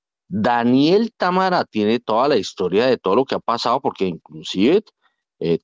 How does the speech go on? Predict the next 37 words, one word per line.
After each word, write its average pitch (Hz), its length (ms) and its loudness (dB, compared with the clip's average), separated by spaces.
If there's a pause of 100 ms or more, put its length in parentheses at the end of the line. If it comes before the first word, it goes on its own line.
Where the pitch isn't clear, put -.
también 90 440 -2
se 113 140 -2
despachó 98 480 -2
ayer 95 380 2
con 101 180 0
un 101 160 2
informe 98 500 2
relacionado, 85 840 -4 (480)
eh, 82 420 -2
con 85 320 0
la, 80 400 -6
la, 80 640 -8 (300)
con 85 180 -4
el - 200 -12
tema 107 440 0 (280)
de 80 260 -6
si - 380 -8
se 87 140 -4
interviene 82 600 -4
o 95 60 0
no 85 100 -2
se 90 120 -6
interviene. 78 600 -8 (300)
Pero 113 240 0
no, 120 200 -2 (220)
cuéntenos 170 640 0
toda 151 300 0
la 170 100 0
historia 123 560 0
que 131 140 -4
ha 120 40 -2
pasado, 117 680 -2 (680)
todo 104 240 2
lo 127 120 0
que, - 300 -4
todos 113 320 2
los, - 500 -2